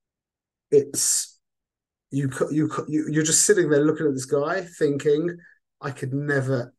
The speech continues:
ever do that in a million years in front of three hundred people." That is just, that is just, I got no words. Yeah?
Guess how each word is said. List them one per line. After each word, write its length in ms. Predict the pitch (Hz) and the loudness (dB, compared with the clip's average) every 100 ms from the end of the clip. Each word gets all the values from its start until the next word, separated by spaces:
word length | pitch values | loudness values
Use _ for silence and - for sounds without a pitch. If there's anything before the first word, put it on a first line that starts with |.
| 131 | -4
ever 280 | 127 113 | -4 -4
do 280 | 107 120 113 | -6 -2 -2
that 260 | 113 104 - | -2 -6 -8
in 100 | 120 | -8
a 60 | 107 | -2
million 520 | 107 123 117 110 104 | 0 2 2 0 -2
years 360 | 107 107 101 101 | 0 0 -2 -8
in 80 | 98 | -8
front 160 | 113 | -8
of 80 | 101 | -10
three 200 | - 104 | -10 -10
hundred 280 | - 101 - | -10 -12 -12
people." 420 | - - - - _ _ _ _ _ _ - | -12 -12 -14 -16 _ _ _ _ _ _ -4
That 200 | 143 - | -2 0
is 160 | 123 | -2
just, 380 | 117 - - - _ | -2 -2 -4 -8 _
that 200 | 143 139 | -4 -2
is 120 | 123 | -2
just, 460 | - - - - - _ _ _ - | -4 -6 -4 -4 -6 _ _ _ -18
I 1300 | - _ _ _ - _ _ _ _ _ _ _ - | -18 _ _ _ -20 _ _ _ _ _ _ _ -8
got 160 | - - | -6 -6
no 120 | - | -6
words. 420 | - - - - _ _ - _ _ _ | -8 -10 -10 -10 _ _ -20 _ _ _
Yeah? 300 | 107 131 151 | -2 0 0